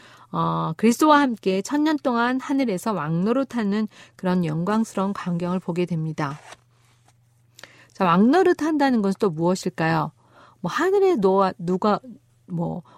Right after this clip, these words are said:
왕이 있고 신하가 있는 그런 누굴 다스린다는 것보다는 하늘에서 그들이 누리는 기쁨과 영화가 정말 그리스도와 함께 구-, 구원받지 못한 무리들과 악한 천사를 심판하는 일에 동참하는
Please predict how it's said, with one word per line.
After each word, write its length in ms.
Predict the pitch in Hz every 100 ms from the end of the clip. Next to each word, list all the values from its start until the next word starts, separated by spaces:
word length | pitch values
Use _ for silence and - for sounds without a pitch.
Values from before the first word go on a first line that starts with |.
| _
왕이 260 | 165 185 240
있고 180 | 233 208
신하가 360 | - 277 262
있는 200 | 202 175
그런 600 | 170 180 208 220 196 165 -
누굴 240 | 180 233
다스린다는 800 | - 165 190 277 269 233 202 175
것보다는 680 | 180 - 165 160 208 240 175 - - -
하늘에서 500 | - 294 294 277 254
그들이 420 | - 196 196 196
누리는 400 | 165 160 175 202
기쁨과 560 | 202 185 - 175 220 208
영화가 840 | 160 160 170 180 185 165 208 185 165 - - _
정말 180 | 226 220
그리스도와 540 | - 262 285 294 277
함께 440 | 269 285 - 247 233
구-, 300 | - 208 - - - _
구원받지 500 | - 214 220 226 208
못한 380 | 190 180 - 226
무리들과 720 | 185 175 196 185 180 180 180 -
악한 380 | 165 - 240
천사를 420 | 240 277 269 262 240
심판하는 680 | 269 262 262 247 214 185
일에 200 | 170 202
동참하는 880 | - 175 170 196 269 262 190 165 160